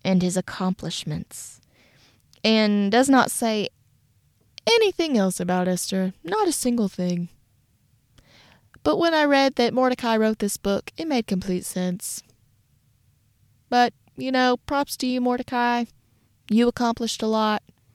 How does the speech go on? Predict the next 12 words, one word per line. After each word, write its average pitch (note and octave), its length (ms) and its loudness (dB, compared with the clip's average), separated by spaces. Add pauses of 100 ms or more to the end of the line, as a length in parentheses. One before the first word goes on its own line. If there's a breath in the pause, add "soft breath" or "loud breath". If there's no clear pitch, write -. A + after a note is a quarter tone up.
(340)
You G3 120 0
saved A3+ 520 0
many G#3 280 2
lives. F#3+ 680 -2 (1300 soft breath)
And F#3+ 680 2 (1080)
made A3+ 280 4
all G#3+ 100 6
these G#3 160 0
provinces G#3 520 -2
prosper, B3 460 -6
I F#3 120 -2
suppose. G#3 720 -6